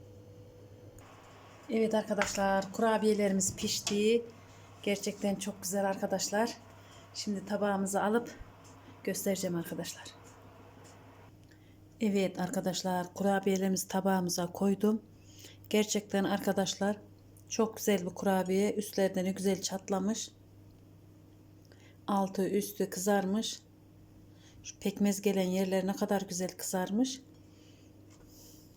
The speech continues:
Gerçekten arkadaşlar sizlerin de yapmanızı tavsiye ederim kurabiyemi.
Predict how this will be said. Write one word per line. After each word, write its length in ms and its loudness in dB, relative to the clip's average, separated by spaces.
Gerçekten 540 0
arkadaşlar 600 0
sizlerin 460 2
de 60 2
yapmanızı 640 0
tavsiye 500 0
ederim 380 0
kurabiyemi. 680 -2